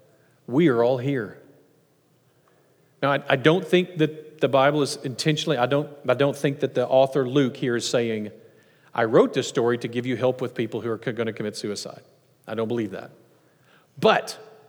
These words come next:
the phrase, "Do not harm yourself, we are all here," is the kind of thing that people who are suicidal sometimes need to hear.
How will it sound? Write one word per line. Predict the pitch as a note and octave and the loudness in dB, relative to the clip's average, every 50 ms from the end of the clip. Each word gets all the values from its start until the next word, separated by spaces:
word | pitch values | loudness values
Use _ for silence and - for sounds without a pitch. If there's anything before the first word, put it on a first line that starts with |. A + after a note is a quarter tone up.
| _ _ _ _ _ _ _ _ - | _ _ _ _ _ _ _ _ 4
the | C#3+ F3+ F3 | 4 4 4
phrase, | - - G#3+ G#3 F#3 D3 B2 A2 G#2+ - - - - - - - - _ - C3 | 6 6 6 6 8 6 4 0 -2 -6 -10 -12 -14 -18 -20 -20 -20 _ -2 2
"Do | B2+ G3 A3 | 4 6 6
not | A#3 A3+ G#3+ | 6 6 4
harm | F#3 D#3 G#3 G3+ F#3 D3+ C#3 | 4 4 4 4 4 4 4
yourself, | C3 B2 - - B2+ A#2 A#2 A#2 A#2 - - - - - - | 2 0 0 2 2 2 2 2 0 -4 -8 -20 -18 -12 -4
we | A#2+ C3 F3 G#3 G3 | 2 4 6 8 8
are | E3+ E3 C#3 | 8 6 6
all | C#3+ D3 D#3 D#3+ | 6 6 6 4
here," | - - F3+ E3+ C3+ A2+ G2+ F#2+ F#2 - - - - - | 2 2 0 0 0 0 -2 -4 -8 -10 -16 -20 -10 -6
is | - C3+ B2 | -4 -2 0
the | C#3 C3 | -2 -2
kind | - - C#3+ C#3 D3 | -2 -2 -2 0 0
of | C#3 C#3 | -2 -4
thing | C#3+ C#3+ C3+ C3 | -4 -4 -4 -4
that | B2+ A2 - | -4 -6 -6
people | - B2+ B2 - A#2+ | -8 -8 -8 -6 -6
who | A#2 B2 | -4 -4
are | A#2 A2+ | -6 -6
suicidal | A2+ - C3+ A#2+ A2+ A2 - A#2 G#2+ A2 G#2+ G#2+ | -6 -8 -8 -6 -6 -6 -6 -6 -4 -4 -6 -8
sometimes | - - A#2 G#2 G2+ A2+ G#2 G#2 G#2 | -8 -10 -10 -10 -10 -10 -12 -12 -12
need | G#2+ G#2 G#2 G2+ | -14 -14 -14 -14
to | G2 | -16
hear. | G2+ A#2+ - - | -18 -18 -20 -20